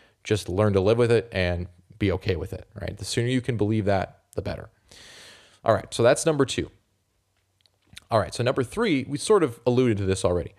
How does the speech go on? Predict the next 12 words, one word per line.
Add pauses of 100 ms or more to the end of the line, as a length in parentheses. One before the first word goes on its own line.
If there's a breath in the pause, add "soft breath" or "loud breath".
(300 soft breath)
Are
you
committed
to
making
healthy
choices
consistently
over
less
healthy
choices?